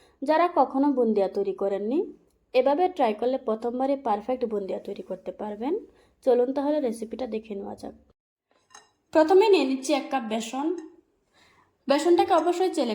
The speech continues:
নিতে হবে। বেসনটা চেলে নিলে ব্যাটারটা অনেক বেশি স্মুথ হবে। আর বুন্দিয়া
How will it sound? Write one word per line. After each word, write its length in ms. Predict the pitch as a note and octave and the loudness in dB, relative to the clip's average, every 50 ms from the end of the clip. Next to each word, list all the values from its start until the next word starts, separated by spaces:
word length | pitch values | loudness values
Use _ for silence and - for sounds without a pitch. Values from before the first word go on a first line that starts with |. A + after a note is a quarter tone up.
| G#3 G3+ | -2 -4
নিতে 160 | G3+ - G3+ G3+ | -4 -4 -6 -6
হবে। 220 | G#3 G3 G#3 C4 E4 A4 - - - - _ _ _ _ _ _ _ _ _ _ _ _ _ _ _ _ _ _ _ _ _ - | -6 -6 -6 -6 -6 -8 -8 -14 -20 -20 _ _ _ _ _ _ _ _ _ _ _ _ _ _ _ _ _ _ _ _ _ 0
বেসনটা 440 | B3 D#4 D#4+ E4 F#4+ G4 G#4 A4+ A4+ A4 | 2 2 2 2 2 0 0 0 0 2
চেলে 180 | F4+ D#4 D4 C#4+ D4+ | 4 4 4 4 4
নিলে 160 | D#4+ E4 E4+ E4 C#4+ | 4 4 4 2 2
ব্যাটারটা 320 | C4 B3 C4 C4 C4+ C#4 B3+ A#3+ | 0 -2 -4 -2 -2 -2 -2 -2
অনেক 160 | A3 A3+ A3+ A3+ | -2 -4 -4 -6
বেশি 160 | C#4 C4+ D4 B3 B3 A3 - | -6 -6 -6 -6 -6 -6 -6
স্মুথ 240 | - G#3+ G#3 F#3+ - G#3 | -8 -8 -8 -8 -8 -8
হবে। 220 | G#3+ G3 G3 B3 D4+ F#4+ - - - - _ _ _ _ _ _ _ _ _ _ _ _ _ _ _ _ _ _ _ _ _ _ _ _ _ _ _ - _ _ _ _ _ _ _ _ _ _ _ _ _ _ _ - | -8 -6 -6 -8 -8 -8 -10 -12 -18 -20 _ _ _ _ _ _ _ _ _ _ _ _ _ _ _ _ _ _ _ _ _ _ _ _ _ _ _ -20 _ _ _ _ _ _ _ _ _ _ _ _ _ _ _ 0
আর 160 | - E4+ F#4 E4 D4 | 4 4 4 4 4
বুন্দিয়া 300 | D#4+ D#4+ D4 D4 D#4 D#4 | 6 6 6 6 4 2